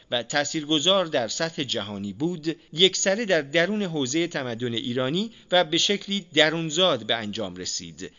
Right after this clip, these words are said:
و زمان تحققش با شکلگیری اولین دولت ملی فراگیر در پهنهٔ ایران زمین همزمان بود. با توجه به سرنوشت ساز بودن این تحول،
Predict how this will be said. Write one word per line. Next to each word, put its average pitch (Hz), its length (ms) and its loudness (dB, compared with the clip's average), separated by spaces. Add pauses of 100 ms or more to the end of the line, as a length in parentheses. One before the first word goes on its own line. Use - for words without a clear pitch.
(140)
و 131 280 2
زمان 151 580 -2
تحققش 147 920 -2 (200)
با 120 280 0
شکلگیری 143 920 0
اولین 131 760 -2
دولت 135 460 -2
ملی 165 480 -2
فراگیر 131 720 -2 (280)
در 190 240 4
پهنهٔ 139 380 -2
ایران 110 480 -2
زمین 110 580 -6 (200)
همزمان 101 640 -8
بود. 69 340 -16 (640)
با 240 140 8
توجه 190 440 4 (140)
به 165 140 2
سرنوشت 151 720 0
ساز 135 360 2
بودن 143 360 0
این 202 360 -2
تحول، 90 540 -4